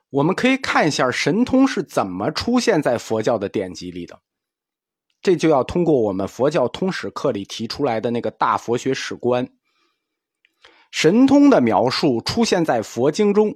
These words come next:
它是有一个固定的年代的，或者说集中在这个年代里。这个时间段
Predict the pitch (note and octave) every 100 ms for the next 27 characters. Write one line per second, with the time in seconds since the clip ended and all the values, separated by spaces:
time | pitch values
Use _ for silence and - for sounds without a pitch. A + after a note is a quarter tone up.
0 | _ _ _ - - G3+ G#3 C3 A2+ C3+
1 | E3 C#4 A#3+ C4+ G#3 C3 A2 G2+ E3+ B3
2 | D3 E2 - _ - - G3+ C3 F#3+ F#3+
3 | - D#3 A3 D4 C#4+ A3 C3+ A#2+ A2 F#2+
4 | G2+ G#2+ F2+ - _ _ _ _ - _
5 | _ - A3+ D#3 - F#3 A3+ A#3+ B3+ G#3+